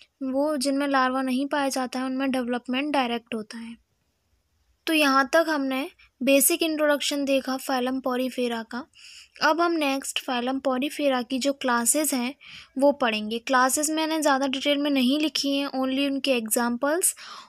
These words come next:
और क्लासेज के नेम्स देखे हैं, क्योंकि वो जितना डिटेल में नहीं मैंने आपको लिखा है वो बहुत टफ हो जाएगा वरना।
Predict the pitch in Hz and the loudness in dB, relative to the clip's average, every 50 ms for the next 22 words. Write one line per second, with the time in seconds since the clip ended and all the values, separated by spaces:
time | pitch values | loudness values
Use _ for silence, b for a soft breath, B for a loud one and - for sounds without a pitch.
0 | B B 277 294 294 - 285 285 262 254 247 - 277 269 - - - 294 294 277 | B B 0 0 0 0 2 2 2 4 2 2 2 2 0 0 0 -2 -2 0
1 | 269 262 262 269 247 233 240 233 214 214 - - 233 226 226 226 - - 269 269 | 0 0 0 0 0 0 0 -2 -4 -4 -6 -10 -8 -8 -8 -8 -6 -4 -4 -4
2 | 254 - 294 302 339 381 B B B B B B - 240 262 277 302 311 262 285 | -2 -2 -4 -4 -4 -4 B B B B B B -6 -2 0 0 2 0 0 -2
3 | 262 277 - - - 285 294 302 254 254 233 - 254 254 262 269 269 269 277 277 | -6 -8 -10 -8 -6 -4 -2 -2 -4 -4 -2 0 0 2 2 2 0 -2 -2 -4
4 | 302 294 277 269 254 247 254 262 277 285 294 285 277 262 254 254 254 247 _ _ | -4 -4 -4 -2 -2 -2 -2 -2 -4 -6 -6 -6 -6 -4 -4 -6 -6 -8 _ _
5 | - 254 254 254 240 240 233 - 247 240 240 247 240 262 262 262 254 240 - - | -8 -6 -6 -4 -4 -6 -6 -6 -4 -4 -4 -2 -2 0 0 0 0 -2 -6 -10
6 | 277 233 240 240 247 254 - _ _ _ - 254 269 254 - 262 254 240 240 226 | -10 -6 -4 -4 -4 -4 -6 _ _ _ -2 -2 -2 -2 -2 -2 -2 -2 -2 -2
7 | 220 220 233 240 233 240 233 226 220 233 277 | -4 -4 -4 -4 -4 -4 -6 -6 -6 -8 -10